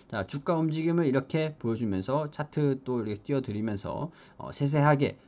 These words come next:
어, 브리핑을 드리고 있습니다. 그리고 아래 내려보시면은 수익률이 얼마나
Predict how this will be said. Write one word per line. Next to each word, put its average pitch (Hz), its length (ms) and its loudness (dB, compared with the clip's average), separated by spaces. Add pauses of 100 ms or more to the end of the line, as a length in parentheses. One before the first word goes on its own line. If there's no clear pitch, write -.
(100)
어, - 220 -12
브리핑을 101 560 -2 (160)
드리고 101 280 -8
있습니다. 107 720 -8 (360)
그리고 135 280 0
아래 120 160 2
내려보시면은 113 800 0
수익률이 180 540 2
얼마나 127 500 2